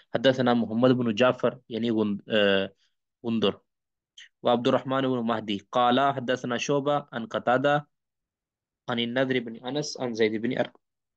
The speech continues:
बिल्कुल वही हदीस आ गई, ठीक है। आगे फिर वो नीचे वो एक फ़र्क जो है वो, वो बयान कर रहे हैं, आपको उस तरफ जाने की फ़िलहाल ज़रूरत नहीं है, ठीक है। फिलहाल इधर ही देखें।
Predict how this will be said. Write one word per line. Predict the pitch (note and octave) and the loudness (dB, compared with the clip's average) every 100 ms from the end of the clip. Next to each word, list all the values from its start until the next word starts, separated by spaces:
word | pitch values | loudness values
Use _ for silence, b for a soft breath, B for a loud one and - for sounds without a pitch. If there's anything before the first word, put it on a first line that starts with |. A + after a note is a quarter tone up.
| _ D3+ | _ 4
बिल्कुल | D3+ D3+ B2 | 6 6 6
वही | A#2+ | 6
हदीस | G#2+ G#2+ G2+ | 4 2 2
आ | G2 | 0
गई, | G2 G2 | 0 -2
ठीक | C#3+ D3+ | -2 0
है। | D3 _ _ _ _ _ _ _ | -2 _ _ _ _ _ _ _
आगे | B2 B2 | -10 -8
फिर | A#2+ - | -8 -8
वो | B2 | -6
नीचे | A#2+ A2+ C3 A#2+ - _ _ _ _ _ _ _ _ _ - | -6 -2 2 0 0 _ _ _ _ _ _ _ _ _ -4
वो | A#2 | 0
एक | A#2 A2+ | 0 0
फ़र्क | - A2+ A2+ _ _ _ _ _ _ _ _ - | -2 -2 -2 _ _ _ _ _ _ _ _ -12
जो | A2 | -8
है | |
वो, | G#2+ G#2+ | -6 -6
वो | A2 A2+ | -6 -2
बयान | A2 G#2+ | 0 0
कर | G#2 G#2 | 0 0
रहे | A2 | 2
हैं, | A2 | 0
आपको | G#2 - | 0 -6
उस | - - | -12 -10
तरफ | A2+ G#2 | -8 -2
जाने | G2+ G2+ G2 | 0 2 0
की | G2+ | -2
फ़िलहाल | A2 G#2+ G#2+ | 2 4 4
ज़रूरत | G2+ G#2 G2 | 2 -4 -4
नहीं | G2+ G2+ | -6 -6
है, | G#2+ _ _ _ _ _ _ _ _ _ _ - | -6 _ _ _ _ _ _ _ _ _ _ -16
ठीक | A#2 | -10
है। | B2 - _ _ _ _ _ _ _ _ - | -10 -10 _ _ _ _ _ _ _ _ -2
फिलहाल | A2+ A2 F#2+ F2+ - | 2 2 0 -8 -2
इधर | C3+ | 4
ही | B2 | 4
देखें। | A2 G2 A#2 | 4 0 -4